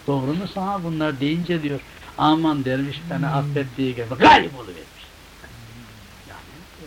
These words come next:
Speaker 1: hüma koşmuş, kayboldu gitti. Ricaldan birisiymiş. "Bir daha bulamadım,"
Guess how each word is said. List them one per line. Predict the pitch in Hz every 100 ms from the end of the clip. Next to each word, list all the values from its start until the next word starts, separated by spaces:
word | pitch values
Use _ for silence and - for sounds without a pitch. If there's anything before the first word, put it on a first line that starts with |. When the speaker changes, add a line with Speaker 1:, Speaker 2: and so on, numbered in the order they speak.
| 123 104 107 -
Speaker 1:
hüma | 147 147 135
koşmuş, | 123 139 - - - -
kayboldu | 143 131 120 120 139
gitti. | 147 - 135 117
Ricaldan | 131 - 117 98 - -
birisiymiş. | - 143 - 147 123 - - - - - - - - -
"Bir | - -
daha | 123 110
bulamadım," | 117 139 170 175